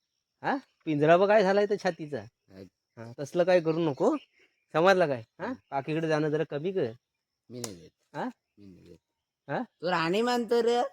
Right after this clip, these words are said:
Speaker 1: राणी
Speaker 2: बघ आता बोलणार का त्याला?
Speaker 1: राणी तुला आणून देतो.
Speaker 2: हा.
Speaker 1: आणि तू पितोस.
Speaker 2: नाही, मी त्याला बोलतो नको राहू दे.
Speaker 1: मग तू पाचतो काय तुला?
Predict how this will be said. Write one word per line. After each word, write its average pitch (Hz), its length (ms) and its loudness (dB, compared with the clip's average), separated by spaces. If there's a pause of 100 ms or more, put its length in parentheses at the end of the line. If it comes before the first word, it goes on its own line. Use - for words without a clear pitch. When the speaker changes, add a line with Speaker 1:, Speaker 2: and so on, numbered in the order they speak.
(160)
Speaker 1:
राणी 160 340 4 (920)
Speaker 2:
बघ 185 300 -2
आता 185 240 -2
बोलणार 220 420 4
का 233 100 6
त्याला? 180 320 2 (840)
Speaker 1:
राणी 160 300 6
तुला 202 220 4
आणून 214 240 4
देतो. 151 280 0
Speaker 2:
हा. 170 500 -4 (100)
Speaker 1:
आणि 165 160 0
तू 202 180 -2
पितोस. 175 360 0 (360)
Speaker 2:
नाही, 240 300 0
मी 269 100 0
त्याला 233 280 -2
बोलतो 214 300 -4
नको 185 480 -8
राहू 117 180 -14
दे. 147 140 -14
Speaker 1:
मग 170 120 0
तू 208 60 2
पाचतो 170 380 -2
काय 175 160 4
तुला? 139 240 4